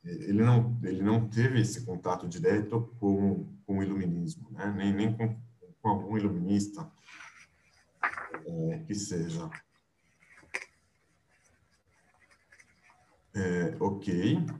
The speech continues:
Então, é, a pessoa, ela, ela, ela acaba tendo que, que fazer essa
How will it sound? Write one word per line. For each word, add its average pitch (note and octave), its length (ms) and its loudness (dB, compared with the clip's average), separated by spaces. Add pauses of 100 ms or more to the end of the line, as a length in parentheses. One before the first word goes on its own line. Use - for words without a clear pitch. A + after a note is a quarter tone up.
(340)
Então, B2+ 680 2
é, A2 200 2
a A2+ 100 2
pessoa, B2+ 280 4
ela, D#3+ 200 6
ela, B2 280 4
ela A2+ 240 4
acaba C3+ 380 2
tendo C3 320 -2
que, G2+ 380 4
que E2+ 100 -12
fazer G#2 320 0
essa G#2+ 500 2